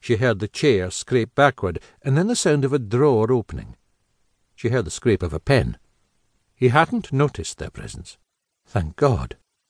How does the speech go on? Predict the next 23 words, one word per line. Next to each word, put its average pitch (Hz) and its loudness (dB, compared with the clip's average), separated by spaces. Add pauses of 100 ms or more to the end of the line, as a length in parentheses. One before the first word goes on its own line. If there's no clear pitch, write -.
She - -8
prayed 151 4
the 92 -2
curtain 101 -2
would 104 -4
still 95 -4
completely, 107 -4
lest 98 -2
they 101 0
be 95 0
discovered. 98 -4 (300)
The 135 4
while 190 2
Lord 220 4
Lindale 170 0
should - -4
fear 127 -2
discovery, 107 -4
Chloe 160 0
hadn't 123 0
the 131 0
first - 2
inkling. 208 -2